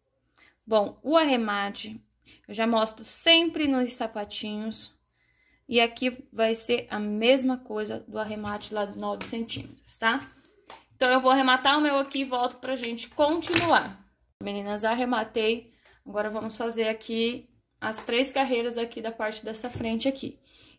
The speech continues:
Então, ó, nós vamos fazer uma sequência de treze pontos baixos. Sabemos que aqui temos onze pontos altos. Então, você localiza aí, ó, o, o primeiro ponto alto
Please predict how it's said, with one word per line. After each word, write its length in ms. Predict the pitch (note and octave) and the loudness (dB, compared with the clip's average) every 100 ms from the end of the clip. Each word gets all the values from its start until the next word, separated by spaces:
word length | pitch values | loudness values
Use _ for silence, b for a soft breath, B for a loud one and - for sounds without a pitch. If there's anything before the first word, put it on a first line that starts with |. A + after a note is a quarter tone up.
| _ | _
Então, 200 | B3+ C4+ | 6 10
ó, 320 | C#4 G3 - _ _ _ _ b b _ | 10 8 4 _ _ _ _ b b _
nós 220 | A3 A#3 | 0 2
vamos 180 | C4 D4 | 4 4
fazer 160 | D4+ C#4 | 4 4
uma 80 | C#4 | 4
sequência 400 | C#4+ C4+ B3+ A#3+ | 2 2 0 -2
de 80 | |
treze 580 | A#3+ _ C#4+ D#4 F#4 F#4 | -12 _ 4 6 6 2
pontos 320 | E4 D#4+ E4 | 0 0 0
baixos. 360 | D#4 G#3 G3 - | 4 4 4 0
Sabemos 640 | - D4+ B3+ D#4 G4+ F4 - | 4 4 6 4 4 0 -4
que 240 | - C#4+ | 0 2
aqui 600 | A3+ - - C4+ A3 - b b b - | 2 0 0 2 0 -6 b b b -2
temos 840 | A#3 A3+ A3+ B3 C#4 E4 - - | 4 6 6 6 4 2 -2 -8
onze 880 | - B3 B3+ A#3+ A#3 A#3 B3+ C4 D#4 G4 B4+ - _ _ _ _ _ _ _ _ | 2 6 6 6 4 2 2 2 4 4 2 -8 _ _ _ _ _ _ _ _
pontos 540 | A#3+ A3+ A3 A3 E4 G4 | 0 2 2 2 2 6
altos. 600 | F#4+ F3+ - - - - b b b _ | 6 6 -4 -12 -12 -14 b b b _
Então, 180 | A#3+ | 2
você 240 | C4+ D4+ D#4+ | 2 2 4
localiza 760 | D4+ D#4 E4 D#4 B3 A3+ A3 | 4 4 4 4 2 2 4
aí, 120 | G#3 | 4
ó, 140 | G3 - _ _ _ | 2 -4 _ _ _
o, 520 | G#3 G#3 G#3 - G3+ | -6 -4 -6 -4 -6
o 60 | G3 | -2
primeiro 520 | G#3+ G#3+ G#3+ A3+ B3 | -2 0 6 6 4
ponto 400 | - G#3 G#3 A#3 | 0 -4 0 4
alto 420 | A#3+ A3 C4+ - | 6 6 4 2